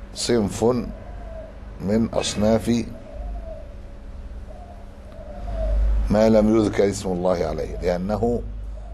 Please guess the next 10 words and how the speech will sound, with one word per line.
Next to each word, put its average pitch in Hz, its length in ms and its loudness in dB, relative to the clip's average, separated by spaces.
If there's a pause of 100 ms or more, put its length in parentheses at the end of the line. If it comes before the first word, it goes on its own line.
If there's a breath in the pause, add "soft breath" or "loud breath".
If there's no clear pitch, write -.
(100)
ذكر 107 500 2
عليه 98 600 4
غير 95 440 2
اسم 95 260 -4
الله. 80 360 -4 (3000)
وإن - 280 2
كان 107 320 6
طائفة 107 580 6 (100)
من 101 140 4
العلماء 101 680 6